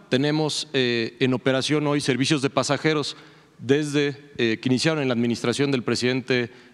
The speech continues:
eh, López Obrador. Como pueden ver,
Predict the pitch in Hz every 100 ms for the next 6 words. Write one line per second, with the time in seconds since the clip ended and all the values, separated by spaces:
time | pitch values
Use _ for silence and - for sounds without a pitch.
0 | _ 117 110 107 107 117 123 143 151 151
1 | 160 202 277 - - - - 120 117 143
2 | 139 139 139 139 131